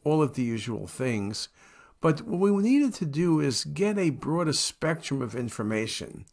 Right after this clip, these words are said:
Now, we could get experts from inside radiology and medicine,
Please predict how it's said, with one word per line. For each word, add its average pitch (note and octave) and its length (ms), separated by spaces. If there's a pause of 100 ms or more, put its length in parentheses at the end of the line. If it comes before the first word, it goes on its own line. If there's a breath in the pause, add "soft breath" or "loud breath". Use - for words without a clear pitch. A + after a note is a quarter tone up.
(440 loud breath)
Now, E3+ 180
we E3 140
could D4 320
get F3 340
experts D#3 560
from C#3 240
inside C3 460
radiology A2+ 760
and A#2 140
medicine, A#2+ 600